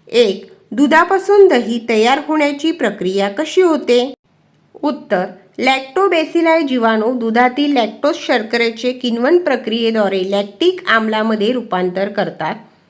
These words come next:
यामुळे दुधाचा सामू कमी होतो व दुधातील प्रथिनांचे क्लथन होते. त्यामुळे दुधातील प्रथिने इतर घटकापासून वेगळी होतात. याला दुधाचे दह्यात रूपांतर होणे असे म्हणतात. लॅक्टिक आम्लामुळे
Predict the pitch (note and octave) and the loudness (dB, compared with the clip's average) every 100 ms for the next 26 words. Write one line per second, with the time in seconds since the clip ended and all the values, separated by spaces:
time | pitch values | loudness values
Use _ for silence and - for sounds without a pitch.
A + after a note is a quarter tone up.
0 | _ A3+ B3 C4+ D#4+ F4+ D#4+ B3 A3 A3 | _ 0 2 2 2 0 0 2 0 2
1 | B3 C4+ A#3+ G3+ G#3+ G#3+ F#3 A3 C#4+ C#4+ | 0 0 0 0 -2 -2 -2 0 0 -2
2 | F#3 F3 F#3+ - _ _ B3 D4+ D4 B3 | -4 -8 -8 -18 _ _ 0 2 2 2
3 | C#4 D#4 F#4+ F#4 A3+ A#3 A#3 A3 A3 B3+ | 2 4 2 2 -2 -2 0 0 0 -4
4 | C#4 A#3 F#3+ G#3 G3 F#3 E3+ E3 D3 - | -6 -4 -6 -4 -6 -6 -10 -10 -14 -16
5 | _ _ _ _ B3+ B3 C4+ D4+ D#4+ C#4 | _ _ _ _ 0 2 2 0 0 -2
6 | A#3 A3+ A3 A#3+ A#3+ G3+ F#3 C#4+ D#4+ F#3+ | -2 -2 -2 -4 -4 -4 -4 -2 -2 -2
7 | F3 - _ _ B3 C4 C#4+ F#4+ D#4+ - | -4 -14 _ _ -6 0 2 4 2 2
8 | D4 D4 D4 D4 E4 C#4+ F#3 F3+ F#3 F#3+ | 0 2 -2 -2 -2 0 0 0 -2 -4
9 | F3 D#3+ G#3 - _ _ _ A#3+ C4 B3 | -6 -6 -8 -10 _ _ _ 0 0 0
10 | F#3+ - - _ G#3+ C#4+ D4+ D#4+ D#4+ F#4+ | -4 -8 -16 _ 0 4 4 4 2 0
11 | C#4 A3+ A3+ A#3 A3 G3+ G3+ G3 G#3+ A3 | 0 0 0 -2 -4 0 0 0 -4 -4
12 | F#3 F3+ - F#3 - F3+ F#3+ F#3 E3+ E3 | -2 -2 -4 -8 -6 -4 -4 -6 -8 -10
13 | F#3 - _ _ _ _ _ _ A3+ B3+ | -14 -18 _ _ _ _ _ _ 0 0
14 | B3+ - G4 - - A3 G3+ G3 G3 F#3 | 0 2 0 0 -2 -2 0 -2 -2 -2
15 | F3+ - | -4 -6